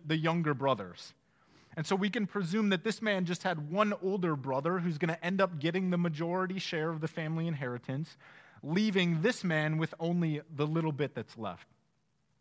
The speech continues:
And so he cries out to Jesus. He says, "Jesus, act as a judge for me. Intervene. Make my brother split the inheritance with me. Fifty-fifty. Do something that's more equitable. Wouldn't that be more fair?"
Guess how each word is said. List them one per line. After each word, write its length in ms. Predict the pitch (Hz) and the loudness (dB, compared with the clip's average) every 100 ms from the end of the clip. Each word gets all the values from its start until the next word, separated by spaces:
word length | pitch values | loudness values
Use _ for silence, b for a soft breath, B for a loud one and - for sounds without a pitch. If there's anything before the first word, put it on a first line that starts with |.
| B B B | B B B
And 80 | 160 | -4
so 100 | 208 | 0
he 80 | 196 | -2
cries 460 | - 185 196 196 | 0 0 0 0
out 240 | 175 185 180 | 2 2 2
to 60 | 156 | -2
Jesus. 400 | 165 208 160 131 | -2 -2 -2 -4
He 100 | 175 | -4
says, 260 | - 170 - B B | -2 -2 -4 B B
"Jesus, 320 | - 220 170 151 | -4 -2 -2 0
act 300 | 180 220 - | 0 0 0
as 100 | 220 | 0
a 80 | 185 | 0
judge 560 | 151 135 170 190 175 143 | 0 2 4 6 4 -2
for 140 | 175 | -2
me. 180 | 147 139 | -2 0
Intervene. 840 | 185 214 233 165 165 196 135 120 139 | -2 -2 -2 -2 -2 -2 -2 -2 -2
Make 220 | 214 - | -4 -2
my 140 | 254 | -2
brother 420 | 190 196 208 190 | -2 -2 -2 -2
split 480 | 165 - - 202 190 | -2 -8 -4 -4 -4
the 120 | 180 | -4
inheritance 680 | 165 139 165 175 - 131 107 | -4 -4 -6 -6 -6 -8 -8
with 180 | 123 110 110 | -10 -10 -8
me. 160 | 92 B B B B B B | -10 B B B B B B
Fifty-fifty. 960 | - 262 - 240 196 - 190 - 117 104 | 0 0 2 -2 0 0 0 -2 -8 -6
Do 240 | 117 233 | -2 -2
something 420 | - 269 233 226 | 0 -4 -2 0
that's 180 | 208 180 | 0 0
more 260 | 196 196 - | -2 -2 -2
equitable. 720 | 190 185 165 143 110 101 85 _ _ _ _ _ _ - | -6 -4 -4 -2 -4 -8 -14 _ _ _ _ _ _ -2
Wouldn't 200 | 202 226 | 0 2
that 180 | 190 | 0
be 160 | - 202 | 0 2
more 260 | 180 175 170 | 2 2 0
fair?" 500 | - 180 156 95 | -4 -4 -4 -6